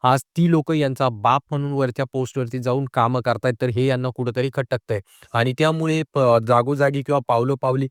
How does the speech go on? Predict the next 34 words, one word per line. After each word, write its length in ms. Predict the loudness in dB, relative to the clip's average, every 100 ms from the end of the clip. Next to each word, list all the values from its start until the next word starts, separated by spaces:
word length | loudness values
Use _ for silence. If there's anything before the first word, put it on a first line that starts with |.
| -10 -20 -2
डॉक्टर 260 | -2 0 2
बाबासाहेब 460 | 4 4 2 0
आंबेडकरांचा 520 | -2 -2 -2 -2 0 -2
विरोध 260 | 0 0 0
करत 200 | -2 0
असतात 280 | -2 -2 -2
किंवा 140 | -2 -2
त्यांचं 340 | -2 -4 -4
नाव 160 | -2 -2
मिटविण्यासाठी 640 | -4 -6 -6 -4 -4 -4
प्रयत्न 360 | -2 -2 0 -2
करत 240 | -2 0
असतात. 300 | 0 0 0
आपल्या 260 | 0 0 -2
सर्वांना 380 | 0 0 0 -2
माहीत 260 | -4 -2
आहे, 80 | -4
ग्वाल्हेर 340 | 0 0 0 0
हायकोर्टामध्ये 680 | -2 -2 -2 -2 0 -2
डॉक्टर 280 | -2 -2 -4
बाबासाहेब 460 | -2 0 0 -2 -4
आंबेडकरांचा 540 | -4 -2 -2 -2 -4 -6 -6
पुतळा 260 | -2 -2 -2 -10 -20 0
बसविला 420 | 2 4 4 4
जाणार 280 | 4 4 2
होता, 240 | 2 2 4
परंतु 320 | 2 0 -2
काही 220 | -2 -2
जातीवादी 680 | -2 -2 -2 -2 -2 -2 0
वकिलांनी 480 | -2 -2 -4 -4 -4
त्याला 200 | -2 0
विरोध 240 | 2 0 -2 -2
केला 180 | -2
आणि 160 | 0